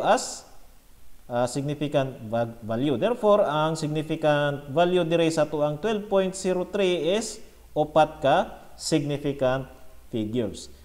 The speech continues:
Now, dire sa three point zero zero zero six, Okay, ang significant figures na to dire is equivalent to five. Kay include man na to ang tulo ka zero, kay ang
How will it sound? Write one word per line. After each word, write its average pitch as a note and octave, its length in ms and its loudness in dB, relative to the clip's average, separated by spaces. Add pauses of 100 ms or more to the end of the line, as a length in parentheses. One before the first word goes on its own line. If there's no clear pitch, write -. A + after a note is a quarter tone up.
(160)
Now, A#2+ 160 0
dire G#3 160 4
sa G#3+ 240 0
three G#3+ 320 0
point G3+ 400 6
zero F#3 320 2
zero F3+ 400 2
zero F3+ 480 4
six, - 600 -2 (600)
Okay, D3+ 400 2
ang D3 400 -2
significant F3+ 560 2
figures F3 400 2
na E3+ 160 0
to E3 80 2
dire F3+ 240 2
is E3 160 -4
equivalent D3 640 2
to A#3 160 0 (560)
five. G3 240 6 (320)
Kay A#2+ 160 -4
include E3 400 0
man E3+ 160 0
na E3+ 80 2
to E3 240 2
ang D3+ 160 -4
tulo E3 240 4
ka E3 160 4
zero, F#3 400 2
kay D#3 160 2
ang C3+ 320 -2